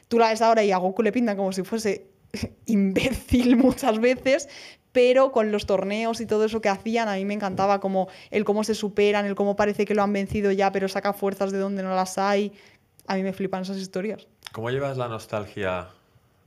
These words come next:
Speaker 2: Mira, esta va a ser la última pregunta. ¿Cómo llevas la nostalgia, eh, respecto a los éxitos? ¿A qué me refiero? Cuando tú ves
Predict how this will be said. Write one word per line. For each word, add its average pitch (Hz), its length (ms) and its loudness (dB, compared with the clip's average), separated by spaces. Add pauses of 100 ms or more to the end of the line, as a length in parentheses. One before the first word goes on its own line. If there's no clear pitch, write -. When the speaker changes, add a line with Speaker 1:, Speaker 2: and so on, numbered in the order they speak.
(100)
Speaker 2:
Mira, 107 160 -8
esta 120 160 -8
va - 20 -2
a - 40 -6
ser 101 100 -10
la 95 60 -6
última 92 180 -10
pregunta. 85 240 -14
¿Cómo 101 160 -12
llevas 127 180 -6
la 104 80 -10
nostalgia, 90 640 -10 (540)
eh, 87 600 -8 (960)
respecto 95 720 -6
a 87 400 -4
los 87 260 -14
éxitos? 80 600 -18 (300)
¿A 87 80 -16
qué 98 80 -12
me 101 80 -8
refiero? 87 420 -12 (420)
Cuando 95 280 -6
tú 113 160 -10
ves 131 420 -6